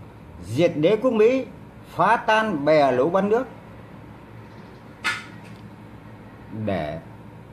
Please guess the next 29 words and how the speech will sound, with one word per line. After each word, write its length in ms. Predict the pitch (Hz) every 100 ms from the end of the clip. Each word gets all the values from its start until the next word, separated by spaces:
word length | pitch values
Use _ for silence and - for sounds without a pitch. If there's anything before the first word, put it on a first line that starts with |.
| - - - - - - - - - - - - - - - -
mong 300 | 113 143 139
muốn 220 | 139 160
làm 240 | 110 90 82
vừa 200 | 113 104
lòng 360 | 98 95 90 82
một 120 | 82
ai 240 | 101 113
đó 260 | 98 98 131
như 280 | 113 151 160 160
tên 340 | 151 139 127 - - -
Trần 240 | 101 80
Đức 100 | - -
Cường 200 | 98 80 87 - - - - - - -
đã 140 | 95 98 -
tuyên 200 | 117 113
bố. 180 | 95 123 - - - - - - - - - - - - - - - - - - - - - - - 101
Niềm 340 | 123 143 143
tin 200 | 185 180
này 200 | 151 123
vô 300 | 104 220 -
cùng 220 | 170 156 143
có 100 | 185
cơ 200 | 208 190
sở 500 | 143 101 92 101 90
và 160 | 117 117
vô 260 | 131 214 -
cùng 180 | 175 139
vững 200 | 180 196
chắc. 180 | 214